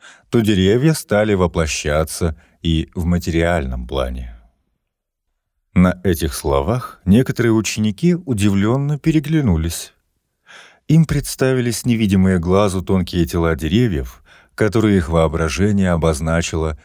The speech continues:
цветным сиянием. Сколько раз в детстве они читали про инопланетян и внеземные цивилизации, сколько пересмотрели снимков из космоса с поверхности других планет,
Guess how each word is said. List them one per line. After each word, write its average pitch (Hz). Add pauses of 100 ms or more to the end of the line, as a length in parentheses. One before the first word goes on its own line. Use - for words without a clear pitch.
цветным 85
сиянием. 65 (1040)
Сколько 135
раз 123
в 87
детстве 92
они 98
читали 123
про 104
инопланетян 101 (220)
и 107
внеземные 113
цивилизации, 85 (540)
сколько 131
пересмотрели 117
снимков 120
из 98
космоса 110
с -
поверхности 104
других 95
планет, 92